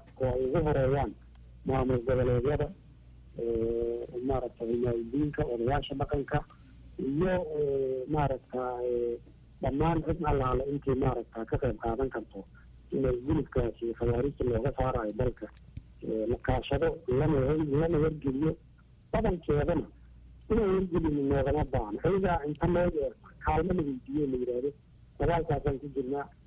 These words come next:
aaggaasaan rabnaa inaan maaragta khawaarijta aan ka aadno, inaan ugu kaalmaysaanaan rabnaa." Marka,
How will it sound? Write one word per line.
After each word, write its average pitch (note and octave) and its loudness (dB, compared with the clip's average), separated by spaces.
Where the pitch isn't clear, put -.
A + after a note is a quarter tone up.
aaggaasaan F#3+ 0
rabnaa C#4 -4
inaan D4 -2
maaragta C3 -4
khawaarijta C3 -2
aan C3 -4
ka D3+ -2
aadno, C3+ -2
inaan E3+ 2
ugu D3+ 2
kaalmaysaanaan A#2+ -2
rabnaa." G2+ -12
Marka, C#3 -2